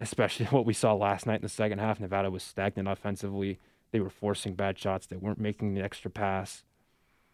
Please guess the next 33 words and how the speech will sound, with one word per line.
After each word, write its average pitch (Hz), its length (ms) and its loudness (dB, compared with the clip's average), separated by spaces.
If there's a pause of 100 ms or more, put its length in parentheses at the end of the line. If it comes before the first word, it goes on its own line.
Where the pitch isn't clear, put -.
(340)
And 95 460 -2
so 110 500 4
the 117 140 2
offense 117 380 4
was 110 120 -2
stagnant 107 480 2
there, 113 220 6
or 110 220 6
else 110 100 4
they 120 100 4
were 110 80 6
just 104 160 0
shooting 107 240 0
too 107 220 0
early 101 200 4
in 95 60 0
the 95 60 -4
shot - 320 -6
clock. 117 300 2 (360)
I 117 60 -2
mean, 104 120 2
you 101 80 -2
can 107 300 0
do 101 200 0
that, 117 260 4
but 104 140 -2
there's 95 200 0
also, 101 380 -2
there's 95 340 -2
definitely 95 380 -4
risks 92 480 -12
to 131 60 2
that. 127 240 6